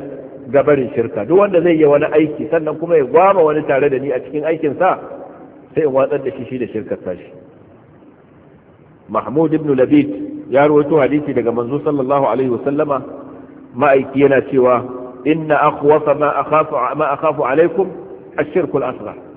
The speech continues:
Yace mafi, abin da nafi ji muku tsoro ita ce karamar shirka. Suka ce, "Ya Rasulullahi, wa ma ash-shirku al-asghar?" Me ce ce kuma karamar shirka?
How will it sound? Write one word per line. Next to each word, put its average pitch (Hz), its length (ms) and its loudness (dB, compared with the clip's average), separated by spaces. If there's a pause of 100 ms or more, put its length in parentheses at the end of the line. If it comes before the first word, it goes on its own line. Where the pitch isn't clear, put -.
(600)
Yace 151 300 -2
mafi, 160 380 0
abin 185 300 0
da 170 80 2
nafi 156 360 -2
ji 170 160 -2
muku 160 280 -4
tsoro 120 400 0 (760)
ita - 160 -10
ce 139 160 -6
karamar 120 420 -4
shirka. 117 280 -8 (1000)
Suka 147 200 -6
ce, 143 100 -2
"Ya 151 120 4
Rasulullahi, 135 500 0
wa 135 140 4
ma 170 100 4
ash-shirku 190 440 2
al-asghar?" 127 520 -2 (500)
Me 147 140 -6
ce 190 140 0
ce 170 100 -4
kuma 151 220 -2
karamar 135 400 -4
shirka? 151 340 -2